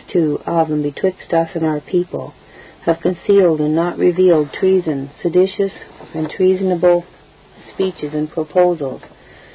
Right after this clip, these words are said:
have withdrawn from and not kept and joined in the public ordinances and ordinary meetings of divine worship in these our parish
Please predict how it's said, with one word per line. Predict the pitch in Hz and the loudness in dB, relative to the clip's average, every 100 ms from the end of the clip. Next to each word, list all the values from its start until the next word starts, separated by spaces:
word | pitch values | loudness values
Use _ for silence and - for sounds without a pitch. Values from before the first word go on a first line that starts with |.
| - | -4
have | 165 165 | -2 2
withdrawn | 202 208 202 202 202 - | 0 0 -2 0 -2 -2
from | 160 151 | -4 -2
and | 151 | -2
not | 170 180 - | -2 -4 -4
kept | 196 185 - | -2 -2 -4
and | 165 | -2
joined | 175 180 175 | 0 0 0
in | 175 185 | 0 0
the | 156 | -2
public | 147 170 185 180 | -2 -2 -2 2
ordinances | 185 175 165 151 - 156 | 2 2 0 -2 -4 -4
and | 151 | -2
ordinary | 156 170 180 175 165 | 0 0 0 -2 0
meetings | 170 170 180 170 | 0 0 0 0
of | 156 | -2
divine | 151 151 160 165 170 | -4 -4 -2 0 2
worship | 180 180 156 147 | 0 0 -4 -4
in | 143 | -4
these | 147 160 160 | -2 -2 -2
our | 147 | -4
parish | 143 175 165 165 | -4 -2 0 0